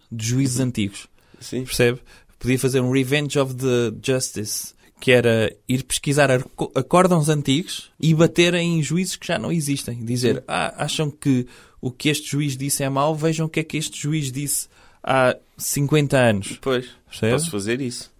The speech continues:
Speaker 1: Pode.
Speaker 2: Sim.
Speaker 1: Pode internacionalizar e ir ver os acórdãos do doutor Baltazar Garzón,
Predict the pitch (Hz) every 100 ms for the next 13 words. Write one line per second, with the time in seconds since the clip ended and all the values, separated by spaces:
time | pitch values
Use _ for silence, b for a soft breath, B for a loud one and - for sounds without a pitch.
0 | - 95 143 139 - B B B 110 107
1 | 123 127 143 - 143 165 190 185 139 120
2 | 135 131 131 - 139 127 127 123 127 135
3 | 123 131 123 123 120 120 113 113 - 95